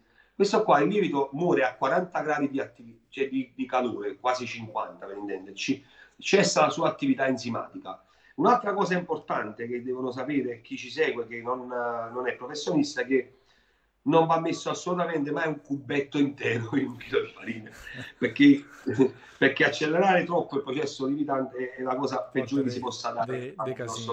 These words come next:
Speaker 1: organismo.
Speaker 2: Certo.
Speaker 1: Lo sappiamo che un, un grammo, un grammo di questo lievito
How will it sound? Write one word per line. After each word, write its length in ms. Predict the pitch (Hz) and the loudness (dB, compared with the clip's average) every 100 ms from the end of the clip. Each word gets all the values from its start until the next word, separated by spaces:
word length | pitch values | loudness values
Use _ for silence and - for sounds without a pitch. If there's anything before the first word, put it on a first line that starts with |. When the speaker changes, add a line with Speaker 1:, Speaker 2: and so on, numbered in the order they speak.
| 104 | -6
Speaker 1:
organismo. 320 | - - - _ _ | -8 -10 -14 _ _
Speaker 2:
Certo. 400 | - 127 113 - | -14 -12 -8 4
Speaker 1:
Lo 60 | 135 | 6
sappiamo 420 | 135 - 196 175 | 6 4 4 4
che 120 | 139 | 4
un, 200 | 143 143 - | 4 4 2
un 220 | 139 143 | 0 0
grammo, 640 | 156 196 175 165 160 - - | 2 2 2 2 2 2 -4
un 100 | 127 | -6
grammo 340 | 131 185 175 143 | 0 0 0 0
di 100 | 131 | 0
questo 340 | 139 - 156 | -2 -6 -2
lievito 640 | 139 117 117 113 139 139 | -2 -2 -6 -2 -2 -2